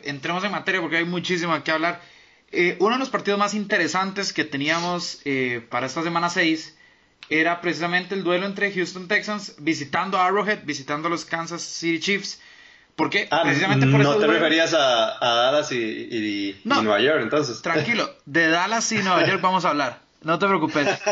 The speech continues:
Speaker 2: <laughs>
Speaker 1: Pero bueno, en nuestro primer tema tenemos es-, este duelo de Chiefs y Texans,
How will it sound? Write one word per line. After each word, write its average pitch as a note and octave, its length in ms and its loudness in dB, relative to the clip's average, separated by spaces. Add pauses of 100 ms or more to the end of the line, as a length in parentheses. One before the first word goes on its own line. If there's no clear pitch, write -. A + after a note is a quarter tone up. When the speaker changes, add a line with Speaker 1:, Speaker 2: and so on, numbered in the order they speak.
(420)
Speaker 2:
<laughs> - 720 -8
Speaker 1:
Pero C4+ 240 2
bueno, B3 280 2 (580)
en F3+ 180 -2
nuestro F#3+ 220 -2
primer F#3 260 -2
tema A#3+ 220 -2
tenemos G3+ 260 -2
es-, A3+ 220 -2
este F#3 260 -4
duelo A#3 480 2
de D#3+ 200 -2
Chiefs G3 460 -4
y G3 180 -8
Texans, G3 640 -6